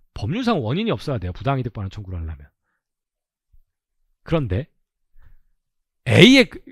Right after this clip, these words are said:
A, A가 제공한 시멘트는요, B가 지은 건물에 부합이 돼버렸습니다.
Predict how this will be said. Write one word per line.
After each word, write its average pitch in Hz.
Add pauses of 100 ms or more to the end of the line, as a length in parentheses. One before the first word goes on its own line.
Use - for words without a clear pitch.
(180)
A, 190 (1080)
A가 165 (640)
제공한 175
시멘트는요, 196 (720)
B가 196
지은 185
건물에 135 (120)
부합이 220
돼버렸습니다. 120